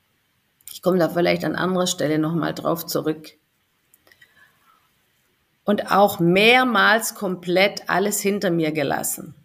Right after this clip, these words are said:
Und das war alles andere als einfach. Da geht man durch alle Abgründe der Welt durch und man weiß nicht, wie das endet. Man sitzt wochenlang, monatelang und wägt alles ab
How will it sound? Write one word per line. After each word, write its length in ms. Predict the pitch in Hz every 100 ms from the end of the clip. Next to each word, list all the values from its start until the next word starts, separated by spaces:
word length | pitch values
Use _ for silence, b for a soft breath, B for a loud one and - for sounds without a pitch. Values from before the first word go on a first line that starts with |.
| _ _ _ _ _ b b b
Und 220 | 170 170
das 340 | 180 202 - 175
war 300 | 160 - -
alles 400 | 190 247 247 -
andere 580 | - 196 214 185 196 -
als 280 | 170 165
einfach. 720 | - 185 185 180 147 - - - _ _ _ _ _ _ _ _ _ B B B -
Da 100 | 185
geht 240 | 240 269
man 160 | 233 220
durch 300 | 202 - 202
alle 260 | 262 269
Abgründe 580 | 202 220 - 220 208 190
der 260 | 175 170 160
Welt 560 | 175 202 214 - - _ _ _ _ _ _ -
durch 560 | 190 202 226 226 - -
und 120 | 180
man 160 | 175 160
weiß 340 | 156 160 -
nicht, 480 | 180 240 226 - -
wie 120 | 175
das 180 | 165 165
endet. 680 | - 175 165 139 - - _ _ _ b b b
Man 180 | - 214
sitzt 380 | 226 214 - 196
wochenlang, 640 | 233 269 277 214 190 185
monatelang 960 | 185 247 262 240 233 202 185 190 202 202 _ b b b
und 200 | - 180
wägt 340 | 180 190 185 -
alles 340 | 196 254 254
ab 420 | - 180 175 -